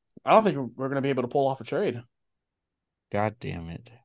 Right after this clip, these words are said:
Speaker 1: Even Manny Machado looks mid.
Speaker 2: It's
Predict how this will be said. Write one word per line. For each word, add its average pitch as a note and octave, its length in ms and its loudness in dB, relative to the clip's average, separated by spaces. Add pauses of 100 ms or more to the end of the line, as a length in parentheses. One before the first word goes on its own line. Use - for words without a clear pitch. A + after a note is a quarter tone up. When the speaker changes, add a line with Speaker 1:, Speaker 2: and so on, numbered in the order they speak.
(1300)
Speaker 1:
Even E3 280 2
Manny D#3 200 2
Machado D3 520 4
looks G#2+ 260 -6
mid. G#2 320 -6 (4000)
Speaker 2:
It's C3 280 -2